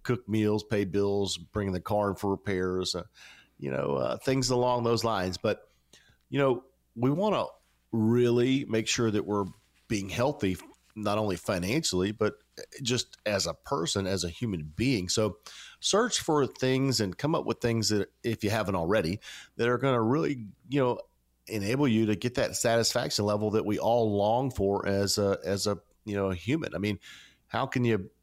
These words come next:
you know, it could be volunteering. It could be, um, I don't know. I mean, may-, maybe you can use your skill set that you had in the workforce, out of the workforce, to help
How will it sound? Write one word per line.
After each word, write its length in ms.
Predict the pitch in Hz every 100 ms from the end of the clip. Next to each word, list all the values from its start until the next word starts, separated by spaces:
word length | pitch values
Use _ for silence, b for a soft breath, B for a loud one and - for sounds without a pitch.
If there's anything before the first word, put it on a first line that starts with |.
| _ _ -
you 100 | 120
know, 100 | -
it 260 | 104 69 117
could 120 | 120
be 80 | 113
volunteering. 880 | 87 98 117 120 113 123 107 82 85
It 140 | 82 -
could 140 | 90
be, 240 | 101 101 B B B B -
um, 500 | 95 92 92 87 87 _ _ _ _ _ _ _ - -
I 40 |
don't 100 | 120
know. 140 | 120 104
I 60 |
mean, 180 | 131 135
may-, 200 | 143 -
maybe 220 | 160 170 208
you 100 | 208
can 160 | 190
use 180 | 170 131
your 100 | 117
skill 380 | - - 127 139
set 280 | - 139 139
that 160 | -
you 80 | 120
had 240 | 110 113 113
in 140 | 101
the 100 | 98
workforce, 800 | 90 104 - 147 143 147 - - - _ _ _ _ _
out 260 | - 101 180
of 120 | 147
the 80 | 107
workforce, 560 | 98 101 - 104 101 -
to 120 | 92
help 280 | 120 123